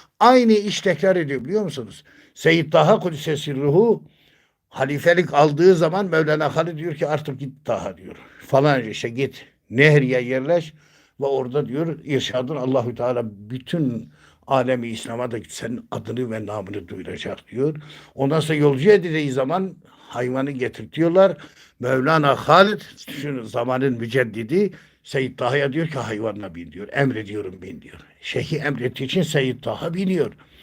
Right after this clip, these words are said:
Ve şehrin dışına kadar Mevlana Halid o atın yularını tutuyor. Önde yaya yürüyor yani. Ya düşünün. Seyyid Taha hayvanın sırtında, Mevlana Halid Kudüs'e sirruhu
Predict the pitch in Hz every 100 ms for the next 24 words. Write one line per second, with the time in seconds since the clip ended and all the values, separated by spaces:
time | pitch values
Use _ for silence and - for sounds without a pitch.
0 | - - _ 127 127 - 156 160 196 160
1 | 139 - 185 160 147 143 135 135 139 139
2 | 135 127 160 180 196 160 175 143 147 143
3 | 131 139 139 139 156 - - 180 190 180
4 | - _ _ - 127 127 123 147 113 131
5 | 135 113 90 85 - 71 71 - - -
6 | - 143 - - - - - - 131 127
7 | 127 131 113 143 - 117 113 131 143 175
8 | 156 180 175 208 190 139 131 117 113 -
9 | 160 143 117 131 113 - 131 - 117 123
10 | 170 196